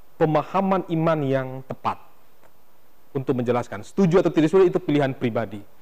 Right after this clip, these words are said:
Tapi memahami apa yang har-, apa yang menjadi bagian dari seorang Kristen, itu tujuan dari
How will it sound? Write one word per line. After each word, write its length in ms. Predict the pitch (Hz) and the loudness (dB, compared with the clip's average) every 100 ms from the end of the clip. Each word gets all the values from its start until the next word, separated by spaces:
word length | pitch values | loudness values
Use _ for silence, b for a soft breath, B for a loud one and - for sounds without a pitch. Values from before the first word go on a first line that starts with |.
| b b | b b
Tapi 320 | - 151 - | 0 0 2
memahami 920 | 156 151 156 147 - 247 247 240 226 - - b b b b b | 2 4 2 2 2 4 4 4 2 -2 -10 b b b b b
apa 260 | 185 190 202 180 | -2 0 4 6
yang 160 | 160 | 4
har-, 400 | 156 156 175 175 | 0 2 4 4
apa 240 | 175 - 180 | 2 2 4
yang 240 | 175 165 | 6 4
menjadi 560 | 160 156 160 156 139 151 | 2 4 6 6 6 4
bagian 420 | 135 147 147 190 | 4 2 4 4
dari 400 | 147 143 139 147 | 6 4 4 2
seorang 560 | 131 - 160 220 370 349 | -2 -4 2 4 6 4
Kristen, 560 | - 165 - 139 160 240 - - - - - - - 196 | 2 -2 0 -2 0 -4 -10 -20 -20 -20 -20 -18 -6 0
itu 160 | 202 | 0
tujuan 320 | 190 147 175 | 0 4 4
dari 320 | 139 123 127 | 4 2 0